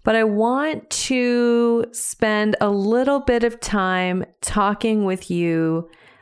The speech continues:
about your vision for your future. So many of us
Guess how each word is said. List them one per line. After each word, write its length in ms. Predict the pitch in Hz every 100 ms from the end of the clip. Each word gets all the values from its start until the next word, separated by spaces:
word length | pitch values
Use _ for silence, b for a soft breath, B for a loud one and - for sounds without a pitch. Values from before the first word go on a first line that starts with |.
| B _
about 760 | 190 175 180 180 180 190 - - _
your 760 | 175 175 196 214 233 254 254 220
vision 1040 | 170 165 196 208 180 175 160 151 156 160 _ _ _ _
for 160 | - 180
your 220 | 165 165
future. 720 | 160 160 151 156 139 160 - _ _ _ _ _ B B B B B B B B _
So 760 | - - - 220 240 269 285 269
many 460 | 220 214 208 214
of 120 | 208
us 440 | 190 175 180 -